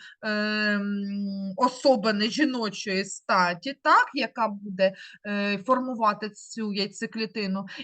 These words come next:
І, е, відповідно, е, той, е, ембріон, зародок, він розвивається у яйці поза організмом.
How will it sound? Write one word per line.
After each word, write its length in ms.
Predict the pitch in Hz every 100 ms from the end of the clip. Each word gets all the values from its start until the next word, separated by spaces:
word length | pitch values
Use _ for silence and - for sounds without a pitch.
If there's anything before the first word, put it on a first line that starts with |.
| -
І, 140 | 294 415 - - - 226
е, 120 | 220
відповідно, 920 | 240 - 262 254 220 214 214 214 208
е, 680 | 208 202 202 208 196 190 190 -
той, 320 | 254 233 233
е, 400 | - 208 202 202
ембріон, 640 | 226 220 247 302 440 508 320
зародок, 460 | 339 381 359 262 269
він 140 | 233
розвивається 880 | 240 226 226 220 277 294 302 - 269 247
у 80 |
яйці 540 | 220 220 226 - - 330 - 285
поза 420 | 254 208 180 185
організмом. 880 | 196 185 185 185 175 165 165 -